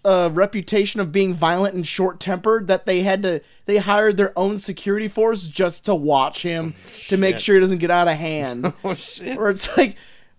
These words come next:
Speaker 1: this guy must be really good at his job that you need to hire a whole other, you need to hire two men to watch one <laughs> man that you're paying. Like, it's, <laughs> it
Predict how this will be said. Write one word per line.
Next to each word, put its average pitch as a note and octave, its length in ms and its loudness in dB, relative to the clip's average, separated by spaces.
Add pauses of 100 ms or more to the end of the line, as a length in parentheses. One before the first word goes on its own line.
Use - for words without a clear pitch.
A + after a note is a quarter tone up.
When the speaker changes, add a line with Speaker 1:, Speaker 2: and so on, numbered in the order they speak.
(140)
Speaker 1:
this G4+ 160 0
guy C4 220 4
must G#3+ 240 2
be A3 320 4
really A#3+ 420 4
good A3 420 6
at G3 140 8
his F#3+ 160 2
job F#3 480 6
that F#3+ 140 4
you G#3 160 0
need A3+ 160 0
to G#3+ 100 8
hire G#3+ 560 4
a F#3+ 140 8
whole A3+ 480 4
other, G3+ 440 6
you D#3 100 -6
need E4+ 180 6
to C#4+ 80 10
hire B3+ 500 2
two C#4+ 400 2
men A#3 380 2
to A3+ 160 0
watch G3+ 400 2
one G#3 480 6
<laughs> - 0 -
man F3 500 0 (280)
that F3+ 140 -2
you're F#3 140 2
paying. D#3 720 -2 (640)
Like, G3 160 0
it's, - 180 2 (320)
<laughs> - 280 -12
it A4+ 200 4